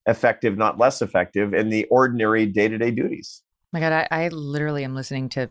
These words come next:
Speaker 2: podcasts in the shower. Maybe I should turn on
Speaker 1: I
Speaker 2: some
Speaker 1: know.
Speaker 2: <laughs> music here or there. But I love them.
Speaker 1: I
Speaker 2: I do
Speaker 1: know.
Speaker 2: it. It's not just to
Speaker 1: What
Speaker 2: stay
Speaker 1: music
Speaker 2: up
Speaker 1: do
Speaker 2: on
Speaker 1: you
Speaker 2: my
Speaker 1: like,
Speaker 2: job. I
Speaker 1: Megan? What
Speaker 2: love
Speaker 1: kind
Speaker 2: them.
Speaker 1: do you
Speaker 2: I'm,
Speaker 1: like?
Speaker 2: I'm like a news junkie.
Speaker 1: Yeah, yeah, yeah. Well, part of it is you, you actually, it's clear.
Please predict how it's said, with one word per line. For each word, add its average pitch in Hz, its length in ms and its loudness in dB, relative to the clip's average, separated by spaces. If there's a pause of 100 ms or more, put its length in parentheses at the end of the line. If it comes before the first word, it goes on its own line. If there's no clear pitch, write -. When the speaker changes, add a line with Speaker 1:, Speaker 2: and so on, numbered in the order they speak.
(120)
Speaker 2:
podcasts 123 460 -6
in 135 140 -6
the 120 80 -6
shower. 117 640 -4 (220)
Maybe 156 200 -2
I 151 60 0
should 127 220 -10
turn 147 160 -2
on 147 100 0
Speaker 1:
I - 80 2
Speaker 2:
some - 120 0
Speaker 1:
know. 180 160 -4
Speaker 2:
<laughs> - 20 -6
music - 440 -2
here 254 200 0
or 233 80 2
there. - 480 -2 (280)
But 302 120 8
I 302 80 8
love 277 360 2
them. 123 220 4
Speaker 1:
I - 40 4
Speaker 2:
I - 80 6
do 135 100 8
Speaker 1:
know. 131 60 6
Speaker 2:
it. - 100 -4 (340)
It's - 140 2
not 339 120 6
just 427 140 0
to - 80 4
Speaker 1:
What 226 60 4
Speaker 2:
stay 233 140 6
Speaker 1:
music 202 100 6
Speaker 2:
up 202 80 2
Speaker 1:
do 202 60 4
Speaker 2:
on 208 40 6
Speaker 1:
you 185 60 2
Speaker 2:
my 160 60 4
Speaker 1:
like, 165 120 6
Speaker 2:
job. 202 180 4
I 185 40 4
Speaker 1:
Megan? 185 160 2
What 185 80 4
Speaker 2:
love - 80 2
Speaker 1:
kind 170 80 -2
Speaker 2:
them. 147 80 2
Speaker 1:
do 147 60 4
you 151 40 4
Speaker 2:
I'm, 160 60 0
Speaker 1:
like? 175 140 6
Speaker 2:
I'm 170 40 -4
like 175 160 0
a 180 60 2
news 160 320 -4
junkie. - 420 -2 (960)
Speaker 1:
Yeah, 104 320 4
yeah, 82 140 0
yeah. 73 160 0
Well, 143 160 4
part 208 220 4
of 185 80 2
it 147 80 2
is 123 140 -2
you, 123 140 -4
you 143 160 6
actually, 110 520 0 (400)
it's - 220 2
clear. 98 760 2